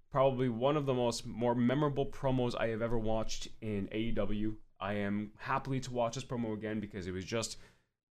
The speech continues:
that impactful. That is just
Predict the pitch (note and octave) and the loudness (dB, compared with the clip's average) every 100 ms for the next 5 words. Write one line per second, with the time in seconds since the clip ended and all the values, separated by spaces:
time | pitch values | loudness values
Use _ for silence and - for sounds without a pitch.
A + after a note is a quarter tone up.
0 | - B2+ E3 G3 B2+ - A2+ G2+ - D2+ | 0 2 4 2 -2 -6 -8 -10 -16 -20
1 | - _ _ _ _ _ _ _ _ _ | -20 _ _ _ _ _ _ _ _ _
2 | - A2+ - G2+ F2+ B2 A#2+ - | -2 0 0 -2 -2 -2 -2 -4